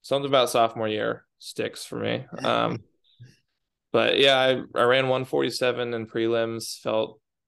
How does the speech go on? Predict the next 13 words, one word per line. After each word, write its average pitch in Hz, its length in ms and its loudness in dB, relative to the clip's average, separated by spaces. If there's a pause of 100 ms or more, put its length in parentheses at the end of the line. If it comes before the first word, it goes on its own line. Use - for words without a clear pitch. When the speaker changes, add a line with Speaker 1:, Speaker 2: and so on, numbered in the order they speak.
(600)
Speaker 1:
super 151 420 -4
comfortable, 113 880 -2 (240)
and 120 140 -12
then 110 200 -6
went 110 220 -4
one 110 140 -6
forty-six 110 800 -6 (500)
oh 110 220 2
with 113 220 -4
Kuhn 117 580 -4 (400)
in 120 220 -8
the 113 80 -8
finals. 104 760 0